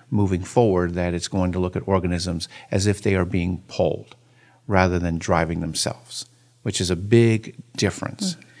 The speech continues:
Speaker 1: And in fact, it's really, the way he looks at it is very mystical. As we mentioned in our last podcast, he personifies nature as if it's an agent. So I'll just read, read one more thing. This is actually
Speaker 2: Sure.
Speaker 1: really important 'cause it sets out a difference.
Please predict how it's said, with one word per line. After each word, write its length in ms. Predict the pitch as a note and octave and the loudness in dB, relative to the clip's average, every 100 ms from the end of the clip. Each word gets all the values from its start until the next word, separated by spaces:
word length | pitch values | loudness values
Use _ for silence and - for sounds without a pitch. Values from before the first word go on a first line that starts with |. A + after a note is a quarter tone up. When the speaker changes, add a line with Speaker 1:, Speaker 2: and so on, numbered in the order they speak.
| - - | -14 -2
Speaker 1:
And 100 | G#2 | 0
in 60 | G2+ | 2
fact, 320 | G#2+ G2 F2+ | 2 2 -2
it's 160 | - | -2
really, 260 | A2 F#2 F2+ | 0 0 0
the 180 | F2+ F#2 | -2 -2
way 200 | F#2+ F2+ | 0 0
he 60 | F2+ | 2
looks 260 | E2+ - | 0 -2
at 140 | E2 E2 | -4 -4
it 100 | D#2+ | -4
is 140 | E2 | -4
very 200 | F2+ F2+ | 0 0
mystical. 640 | F#2+ G2+ - - F2 F2 F2+ | 2 0 -2 -6 -4 -4 -4
As 140 | E2+ | -4
we 60 | F2 | -2
mentioned 440 | F2+ F2+ F2+ F2+ | -2 -2 -4 -4
in 60 | E2+ | -2
our 180 | E2 | -4
last 340 | E2+ F#2 A2+ - | 0 0 0 -2
podcast, 640 | - D2+ - D2+ D#2 - - - - | -6 -6 -6 -6 -6 -10 -12 -20 -14
he 140 | - | -8
personifies 840 | A#2 G2+ - B2 A#2+ G#2 F2+ E2 - | -2 0 4 6 6 4 0 -2 -2
nature 340 | D2+ C#2+ F2+ | -6 -4 -4
as 120 | E2 | -4
if 120 | F2 - | -6 -6
it's 140 | - | -8
an 100 | E2+ - | -8 -4
agent. 540 | G2+ G2+ E2+ C2+ - - _ - - - - - - | 0 0 -2 -8 -14 -20 _ -20 -20 -20 -20 -20 -10
So 580 | - D3 A#2+ A2+ G#2 - - | 2 8 8 8 4 -2 -6
I'll 80 | B2 | 0
just 200 | A#2 A2 | 0 0
read, 220 | A2 - - | -2 -4 -4
read 280 | G2+ G#2 | 0 2
one 160 | G2 G2+ | 2 2
more 140 | F#2+ F#2+ | 2 0
thing. 360 | B2+ G2+ F#2+ | 2 2 2
This 160 | F#2 F#2 | 0 0
is 140 | G2+ | 2
actually 280 | F2+ - - | 2 4 4
Speaker 2:
Sure. 40 | |
Speaker 1:
really 140 | F#2+ F2+ | 4 4
important 340 | F2 A2+ F#2 | 2 2 2
'cause 100 | F#2 | -2
it 120 | F2+ | -2
sets 240 | - G#2 - | 0 0 0
out 100 | F2 | -2
a 80 | E2+ | 0
difference. 540 | A#2 - E2+ E2 - | -2 0 -2 -4 -8